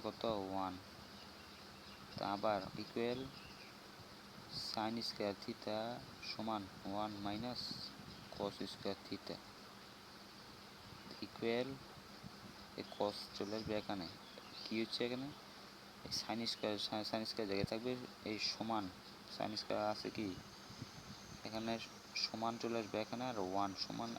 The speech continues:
আর ওয়ান দোনোটাই চলে আসবে এখানে, আর প্লাস হয়ে যাবে কি মাইনাস আর cos স্কয়ারে। ওই সূত্র লিঙ্কটা দেওয়া আছে ডেসক্রিপশন বক্সে, তোমরা সেটা আগে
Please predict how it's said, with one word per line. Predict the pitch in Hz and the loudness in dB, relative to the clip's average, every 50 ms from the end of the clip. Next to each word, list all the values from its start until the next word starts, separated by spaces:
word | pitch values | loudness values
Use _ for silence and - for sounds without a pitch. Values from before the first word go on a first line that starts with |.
| - | 2
আর | 113 101 101 98 | 4 4 4 4
ওয়ান | 95 95 95 92 | 4 4 2 2
দোনোটাই | 110 107 107 98 107 104 98 - | 0 0 0 2 2 2 2 2
চলে | 104 95 98 104 | 2 2 2 2
আসবে | 101 - 101 98 | 2 2 2 2
এখানে, | 101 95 87 90 90 - - 98 | 2 0 -2 -4 -6 -4 -4 -4
আর | 95 95 - - | -4 -4 -6 -4
প্লাস | - - 123 120 - - - | 2 2 4 4 2 0 -2
হয়ে | - 104 101 | 0 2 2
যাবে | 104 101 98 101 | 2 2 2 0
কি | 98 92 95 | 0 2 2
মাইনাস | 92 92 90 92 90 - - - | 2 2 0 0 -2 -2 -2 -4
আর | 98 - - | -4 -2 0
cos | - 95 92 - 95 90 | 0 0 2 0 -2 -4
স্কয়ারে। | - - 87 85 87 85 - - - - - - - - - - - - - | -2 -2 -2 -2 -2 -4 -8 -8 -10 -10 -12 -12 -12 -12 -12 -12 -8 -4 -4
ওই | 117 107 - - | -2 -2 -2 -4
সূত্র | - - 113 - - - - - 127 127 117 - - - - - - - - - - - 101 101 98 | -4 -4 -6 -6 -6 -6 -2 0 0 2 2 0 -2 -6 -8 -6 -4 -4 -4 -4 -2 0 2 4 4
লিঙ্কটা | 101 101 101 101 101 - 107 104 104 | 4 2 2 0 2 4 4 4 6
দেওয়া | 110 110 117 113 | 6 8 8 6
আছে | - - 104 104 | 6 4 2 2
ডেসক্রিপশন | 107 - - - 107 - - - - 104 101 | 2 2 2 2 2 0 2 0 2 2 4
বক্সে, | 104 98 - - - - - - - - - - - - - - - - | 4 4 4 4 2 2 0 -4 -6 -8 -6 -6 -4 -4 -4 -6 -6 -4
তোমরা | - 110 101 95 - | -2 0 0 2 2
সেটা | - 107 107 101 98 | 4 6 6 6 6
আগে | 101 | 6